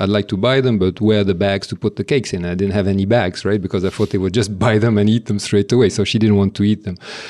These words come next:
Then somebody else, um, said that they wanted to swap the cakes for something else, another object, which I didn't want. So I said no. Um, and then my <laughs> mother came to the rescue, and she said, "You know, you've been here one hour, you haven't sold one single cake. So now you've got to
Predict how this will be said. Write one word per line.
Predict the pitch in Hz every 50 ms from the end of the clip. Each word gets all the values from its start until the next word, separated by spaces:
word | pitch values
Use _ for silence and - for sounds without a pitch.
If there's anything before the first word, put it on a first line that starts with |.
| - - - - -
Then | 117 120 117
somebody | - 127 123 123 117 110 107 107 113
else, | 117 120 120 113 107 - - -
um, | - 117 107 104 101 98 98 95 95 95 95 92 87 - - _ _ _ _ _ _ _ - -
said | - - 117 107
that | 101 107 90
they | 107
wanted | 98 101 104 98 110 101 -
to | 104 92
swap | - - - - 113 107 - -
the | - -
cakes | - - 107 101 - - -
for | 113 101
something | - - 98 98 - - 101 98 101
else, | 104 107 101 -
another | 104 98 98 92 92 95
object, | 95 95 92 101 95 -
which | 92 - -
I | 90
didn't | 85 95 87 85 82 -
want. | 101 104 110 107 -
So | - 92
I | 90
said | - - 87 85
no. | 90 92 101 107 110 117 113 - - - - - - - _ _ -
Um, | 101 98 95 95 95 95 92 95 95 98 107 - - - _ -
and | 117 123 131
then | 147 156 160 - - - -
my | 117 127
<laughs> | 127 131
mother | 139 143 117 -
came | - 135 131 113
to | - 113
the | 101 101 101
rescue, | 104 113 117 - - - 107 98 95
and | 95 95 90
she | - 95
said, | 104 101 101
"You | 120
know, | 123 101 98 98
you've | 101 123 123 113 107
been | 113 135 135
here | 120 113 101
one | 98 101 104 104
hour, | 95 85 92 104
you | 107
haven't | 120 123 123 113
sold | 104 - 107 101 101
one | 95 104 101 98
single | - 110 101 98 95 95 95
cake. | - - 113 98 92 92 90 -
So | - 110 107
now | 120 120
you've | 117 107 98 98
got | 107 98 98
to | - - 95 95